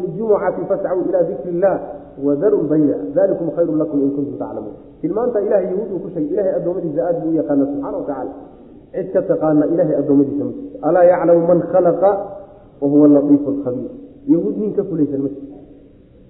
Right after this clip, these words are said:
Yahuud nin ka fulaysan oo ka nolol jecel Ilaahay subxaanahu wa tacaala ma abuurin. Laakiin maanta waxaa ka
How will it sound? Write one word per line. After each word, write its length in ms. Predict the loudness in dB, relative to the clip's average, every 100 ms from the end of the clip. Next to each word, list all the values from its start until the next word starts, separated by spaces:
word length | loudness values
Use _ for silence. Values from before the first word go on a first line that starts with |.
| -20 -8
Yahuud 340 | -6 -2 -4 -4 -8 -16 -14
nin 140 | -8 -4
ka 100 | -4
fulaysan 400 | -4 -4 -6 -4
oo 100 | -6 -6
ka 80 | -4
nolol 200 | -4 -4
jecel 320 | -6 -6 -8 -8 -14 -20 -20 -8
Ilaahay 260 | 2 2 2
subxaanahu 320 | -2 0 0
wa 60 |
tacaala 260 | 0 0 0
ma 120 | 0 -2
abuurin. 340 | -6 -6 -6 -8 -16 -20 -20 -20 -20 -20 -20 -20 -20 -2
Laakiin 500 | 4 4 2 0 0 -2 -6 -12 -16 -20 -20 -18
maanta 340 | -2 0 2 4
waxaa 220 | 2 2
ka 120 | -2